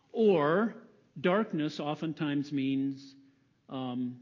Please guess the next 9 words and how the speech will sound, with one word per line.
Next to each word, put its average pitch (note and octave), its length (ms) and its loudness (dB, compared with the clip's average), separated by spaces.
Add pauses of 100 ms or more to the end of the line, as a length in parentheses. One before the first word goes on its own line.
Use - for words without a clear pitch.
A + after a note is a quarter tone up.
(1400)
being C#3 500 -4 (500)
in C3+ 80 -8
the C3+ 60 -10
presence C3 360 -10
of C3 100 -12
evil, C3 380 -10 (1400)
presence D3 380 -6
of C#3 180 -8
unrighteousness. D3 1040 -8